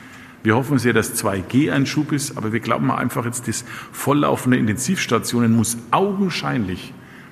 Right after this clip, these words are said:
wirklich einem nochmal jedem bewusst machen, dass man sich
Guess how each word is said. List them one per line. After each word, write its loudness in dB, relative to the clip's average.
wirklich -2
einem 2
nochmal 6
jedem 2
bewusst -2
machen, -4
dass -6
man 2
sich 2